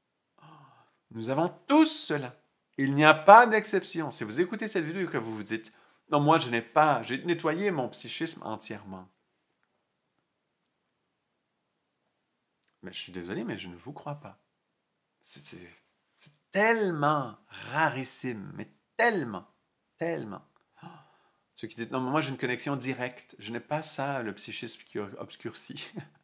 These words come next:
<laughs> Vérifiez. Vérifiez les attentes. Parce que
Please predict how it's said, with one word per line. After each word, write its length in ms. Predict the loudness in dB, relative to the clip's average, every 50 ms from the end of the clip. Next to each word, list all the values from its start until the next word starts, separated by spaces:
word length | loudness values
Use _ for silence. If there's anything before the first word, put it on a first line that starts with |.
| _ _ _ _ _ _ -20 -20
<laughs> 400 | _ _ -20 -20 -20 -20 -20 -20
Vérifiez. 880 | -16 -10 -10 -8 -8 -6 -8 -10 -10 -10 -10 -8 -8 -8 -10 -12 -14 -16 _ _ _ _ _ _ _ _ _ _ _ _ _ _ _ _ _ _ _ _ _ -14
Vérifiez 340 | -12 -10 -10 -6 -6 -4
les 180 | -4 -4 -4 -4
attentes. 540 | -6 -6 -6 -6 -6 -6 -6 -8 -10 -12 -16 _ _ _ _ _ _ _ _ _ _ -20 -20 -20 -20 -20 -20 -20 _ _ _ _ _ _ _
Parce 120 | -20 -14
que 80 | -12